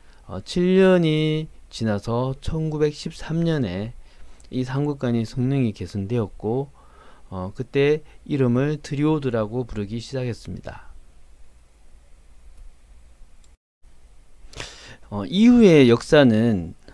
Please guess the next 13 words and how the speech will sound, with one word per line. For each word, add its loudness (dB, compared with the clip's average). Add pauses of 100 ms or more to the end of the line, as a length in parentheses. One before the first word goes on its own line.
(160)
어, -6
제가 4
삼백 4
비를 0
설명할 0
때 0
그 -2
히스토리 -4
중에 -2
나오는데요. -4 (460)
어, -10
천구백십오 0
년에 0